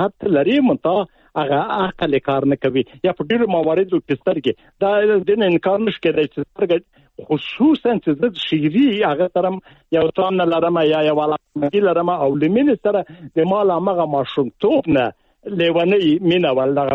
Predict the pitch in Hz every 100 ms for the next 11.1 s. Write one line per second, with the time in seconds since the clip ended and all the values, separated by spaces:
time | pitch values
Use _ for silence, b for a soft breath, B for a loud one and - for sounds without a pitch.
0 | 135 208 165 131 135 131 139 143 165 143
1 | - 180 160 131 208 208 262 - 135 131
2 | 143 - 156 170 185 - 139 135 139 147
3 | 165 156 196 180 - 156 143 165 180 220
4 | 214 170 - 185 185 170 - - - _
5 | _ B - 220 240 233 233 247 240 226
6 | - b - 170 214 196 - 208 226 196
7 | 170 202 196 247 277 240 226 233 190 185
8 | 151 214 202 - 175 180 220 156 165 208
9 | 170 151 143 214 208 131 _ _ _ 170
10 | 160 156 185 185 143 151 165 - 139 143
11 | 135